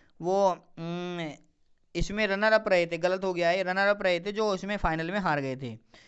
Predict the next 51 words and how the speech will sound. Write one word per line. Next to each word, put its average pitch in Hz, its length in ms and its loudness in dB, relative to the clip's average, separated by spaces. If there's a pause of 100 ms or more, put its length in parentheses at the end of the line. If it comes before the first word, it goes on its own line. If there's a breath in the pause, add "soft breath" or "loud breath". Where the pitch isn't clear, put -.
(1500 soft breath)
ग्रैंड 190 280 4
स्लैम 220 260 0
की 233 60 0
अगर 233 160 2
बार, 220 200 4
बात 196 260 4
करें, 214 200 0
ऑस्ट्रेलियन 214 480 0
ओपन 208 220 -2
सबसे 208 260 -4
पहले 202 260 2
होता 202 260 2
है, 208 100 4
फिर 214 120 -2
फ्रेंच 190 340 -2
ओपन, 208 280 -4
फिर 214 100 -2
विंबलडन 190 540 -2
ओपन 202 380 -6 (400 loud breath)
और 185 220 2
उसके 190 260 -6
बाद 202 180 4
यूएस 196 300 0
ओपन 190 240 -2
होता 170 240 0
है। 160 120 4
तो 156 140 -6
ये 196 60 0
मिड 202 220 -2
जनवरी 202 420 -2
में 196 100 -6
ये 202 80 -2
हो 185 160 -2
चुका 196 260 -2
है, 202 100 4
हार्ड 185 220 2
कोर्ट 190 240 -2
पर 196 140 -6
होता 180 260 -2
है, 190 140 0
ये 208 100 -6
ध्यान 170 380 -6
रखना 185 180 -4
है। 208 100 -2 (260 loud breath)
अब 175 240 4
फ्रेंच 185 320 0
ओपन 202 220 -4
मई 196 240 -2
जून 190 240 -2
में 196 140 -6
होगा 196 320 -4